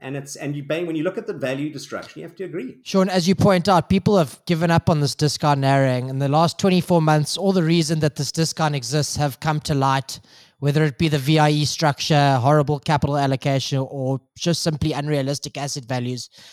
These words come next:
Speaker 2: The forty percent discount exists for a reason. So what are you actually betting on here as an investor?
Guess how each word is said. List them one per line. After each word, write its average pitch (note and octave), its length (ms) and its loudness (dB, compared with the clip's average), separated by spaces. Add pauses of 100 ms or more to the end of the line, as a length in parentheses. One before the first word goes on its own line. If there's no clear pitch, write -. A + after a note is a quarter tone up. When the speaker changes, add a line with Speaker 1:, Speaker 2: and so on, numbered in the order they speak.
(220)
Speaker 2:
The C#3+ 80 -6
forty E3+ 260 2
percent D#3+ 380 0
discount D3 520 0
exists C3 380 -2
for C3+ 260 -4
a B2+ 40 -4
reason. C3 520 -2 (400)
So F3+ 180 0
what A3+ 160 2
are C4 80 2
you B3 140 0
actually G3+ 320 -2
betting D#3 340 -2
on D#3 140 0
here D3 160 0
as B2+ 140 -2
an C#3 80 -6
investor? C3 480 -6